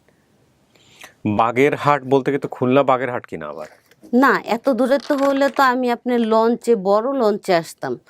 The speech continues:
Speaker 2: আমি তো ওইসবে আসি নাই। ওই যে নৌকার মতো লঞ্চগুলা, স্টিমারগুলা আছে না?
Speaker 1: এগুলোতে আসছেন?
Speaker 2: হ্যাঁ, হ্যাঁ।
Speaker 1: এগুলোতে আপনি ঢাকা শহরে
Speaker 2: এটা
Speaker 1: ঢুকছেন?
Speaker 2: ঢাকার আশেপাশে।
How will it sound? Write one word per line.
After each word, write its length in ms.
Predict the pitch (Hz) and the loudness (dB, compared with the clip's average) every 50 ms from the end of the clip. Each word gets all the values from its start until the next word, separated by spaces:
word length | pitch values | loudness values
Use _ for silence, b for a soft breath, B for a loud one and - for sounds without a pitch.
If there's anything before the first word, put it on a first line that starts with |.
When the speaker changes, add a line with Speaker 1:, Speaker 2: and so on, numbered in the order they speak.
| b b b b b b | b b b b b b
Speaker 2:
আমি 200 | - 277 330 349 | 2 4 4 4
তো 160 | 330 370 320 | 4 4 2
ওইসবে 320 | 277 - - 254 202 196 | 2 0 0 2 2 2
আসি 280 | 185 196 - - - 175 | 2 2 -2 -6 -6 -4
নাই। 160 | 156 143 139 - B B B B B B | -4 -4 -6 -10 B B B B B B
ওই 100 | - 233 | 0 2
যে 120 | 208 262 | 4 4
নৌকার 500 | 254 262 277 302 320 277 - 339 339 330 | 4 4 4 4 2 0 0 0 2 2
মতো 240 | 311 294 269 240 262 | 0 -2 -2 -2 -2
লঞ্চগুলা, 540 | 240 226 220 220 190 185 214 226 214 214 262 | 0 0 -2 -2 -4 -6 -4 0 0 0 0
স্টিমারগুলা 640 | 240 - - 285 254 233 214 202 190 190 190 180 | -2 -4 -4 0 2 2 2 2 2 2 2 2
আছে 220 | 180 180 - - 185 | 2 0 -2 -2 -2
না? 220 | 180 175 180 202 220 | 0 0 -2 -2 -2
Speaker 1:
এগুলোতে 300 | 120 110 123 123 110 113 | 0 2 2 2 2 2
আসছেন? 320 | 98 90 - - 87 82 | 0 -2 -4 -8 -10 -8
Speaker 2:
হ্যাঁ, 140 | 78 226 208 | -6 -4 -4
হ্যাঁ। 120 | 165 156 - | -2 -2 0
Speaker 1:
এগুলোতে 280 | 131 117 139 139 170 | 0 0 2 2 2
আপনি 160 | 147 - 160 | 2 2 2
ঢাকা 180 | 147 127 120 123 | 0 0 0 0
শহরে 160 | 113 135 127 | 0 -2 -2
Speaker 2:
এটা 100 | 117 117 | -2 -2
Speaker 1:
ঢুকছেন? 300 | 107 330 320 330 320 247 | -4 -4 -4 -4 -4 -2
Speaker 2:
ঢাকার 360 | 208 247 226 220 - 233 214 | -2 -2 -2 -2 -2 -2 -2
আশেপাশে। 580 | 202 208 - - 180 151 143 139 - - - - | -2 -4 -6 -8 -10 -8 -8 -10 -10 -12 -18 -20